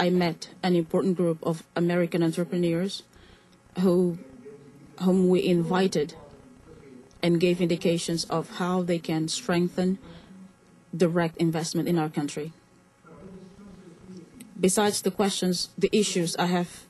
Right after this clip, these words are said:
made a reference to, such as the military sector and the, uh, transportation sector, whose officials we met this morning, we are a consumer.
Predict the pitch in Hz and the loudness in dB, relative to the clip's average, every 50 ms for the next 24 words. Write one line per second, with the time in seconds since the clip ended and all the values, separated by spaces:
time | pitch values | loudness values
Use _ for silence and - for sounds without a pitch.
0 | _ - 180 180 170 170 165 165 160 156 180 190 190 - 175 170 - - 170 160 | _ -2 0 2 2 2 2 0 -2 -2 -2 -2 -2 -2 -4 -4 -2 -2 -2 -2
1 | 151 - 190 175 170 - 180 170 - - 175 170 160 165 165 180 180 185 180 - | 0 0 -2 -2 -2 -2 -6 -6 -4 -2 -2 0 2 2 2 2 2 0 0 0
2 | 202 190 180 175 - - 185 185 - - 165 160 160 160 165 160 - - - - | 0 0 0 0 0 -2 -2 -2 -2 -6 -8 -8 -8 -12 -16 -18 -16 -16 -16 -16
3 | - - - - - 175 170 170 180 - - - - - - 170 170 165 165 165 | -18 -18 -18 -18 -16 -16 -14 -14 -14 -14 -14 -18 -12 -4 -2 0 2 2 2 2
4 | 165 165 160 156 - - 190 185 - - 190 180 - - 190 185 185 - 196 190 | 4 2 2 0 0 0 -2 -2 0 0 -2 -2 0 0 0 0 0 0 -2 -2
5 | 180 - - 190 185 - - 165 151 156 175 - - - - - - - - 160 | -2 0 -2 -2 -4 -4 -6 -8 -8 -8 -12 -16 -20 -20 -20 -20 -20 -20 -20 -20
6 | 165 170 - - _ _ _ _ _ _ _ _ _ _ _ - 190 185 190 180 | -20 -20 -20 -20 _ _ _ _ _ _ _ _ _ _ _ -20 -20 -20 -20 -20
7 | - - - - - 175 170 - 185 180 170 170 165 165 254 285 285 247 - - | -20 -20 -20 -20 -20 -20 -20 -20 -20 -18 -16 -16 -16 -16 -18 -18 -18 -18 -18 -20
8 | - - - - - - _ _ _ _ _ - 135 170 175 165 160 - - 185 | -20 -20 -20 -20 -20 -20 _ _ _ _ _ -20 -20 -18 -16 -16 -12 -6 0 2
9 | 196 185 180 - - 170 - 202 190 - - 190 170 175 180 175 175 175 175 170 | 2 2 2 0 -2 -2 0 -2 0 0 0 -2 0 0 0 0 2 0 0 0
10 | 160 - - - - 180 165 - 175 165 156 160 160 165 180 202 214 - - - | -2 -4 -8 -8 -6 -4 -4 -2 -2 -2 0 0 0 0 -2 -2 -4 -8 -14 -20
11 | - - - - - - - - - - - - - - 165 165 165 - - - | -20 -20 -20 -20 -20 -20 -20 -20 -20 -20 -20 -20 -20 -20 -20 -20 -20 -20 -20 -18
12 | - - - - - - _ - - - - - _ 185 208 220 - 190 196 185 | -18 -18 -20 -20 -20 -20 _ -20 -20 -20 -20 -8 _ 0 0 2 2 2 2 2
13 | 180 - - - 151 160 170 175 175 170 165 165 180 - _ _ _ _ _ _ | 2 0 -2 -2 -2 0 0 0 0 -2 -4 -6 -8 -12 _ _ _ _ _ _
14 | - 180 175 175 - - 214 214 208 180 147 151 185 | -2 -2 -2 -2 0 -2 0 0 0 0 -2 -4 -8